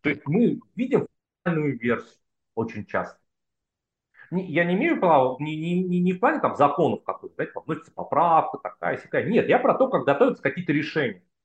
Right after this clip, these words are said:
То есть мы видим сейчас, я, мы ничего не знаем, потому что мы еще, ну, как бы, арх-, мы, мы еще не сталкивались с этим, потому что еще это, ну, как бы, это еще актуальная жизнь, это еще не рассекречено до конца.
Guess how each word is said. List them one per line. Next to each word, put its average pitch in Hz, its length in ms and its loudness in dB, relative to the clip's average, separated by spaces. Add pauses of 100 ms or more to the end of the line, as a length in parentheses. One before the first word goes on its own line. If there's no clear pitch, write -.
(140)
То 151 60 -10
есть 143 100 -4
мы 196 120 4
видим 247 460 2
сейчас, 160 420 -2
я, 160 120 2
мы 160 140 0
ничего 180 240 -2
не 175 100 0
знаем, 151 320 2
потому 151 260 -6
что - 160 -14
мы 156 160 -8
еще, 139 720 0
ну, 127 200 -2
как - 220 -4
бы, 113 220 0 (140)
арх-, - 340 -2
мы, 160 200 -2
мы 151 160 -2
еще 165 240 -4
не 156 100 -4
сталкивались - 560 -12
с - 40 -6
этим, 160 240 -6
потому 127 200 0
что - 120 -6
еще 147 280 2
это, 131 220 0
ну, 123 320 -4
как 104 180 -10
бы, 95 80 -8
это - 120 -16
еще 113 180 -2
актуальная 117 600 2
жизнь, 247 260 -4
это 110 160 -10
еще - 160 -20
не 104 100 -8
рассекречено 180 640 -8
до 135 100 -6
конца. - 340 -6